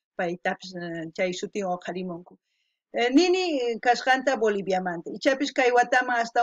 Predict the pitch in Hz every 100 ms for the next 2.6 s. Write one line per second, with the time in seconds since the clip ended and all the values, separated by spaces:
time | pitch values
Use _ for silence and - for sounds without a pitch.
0 | 233 226 233 226 233 214 202 202 220 196
1 | 185 165 160 151 - _ - - _ _
2 | _ - 196 190 185 185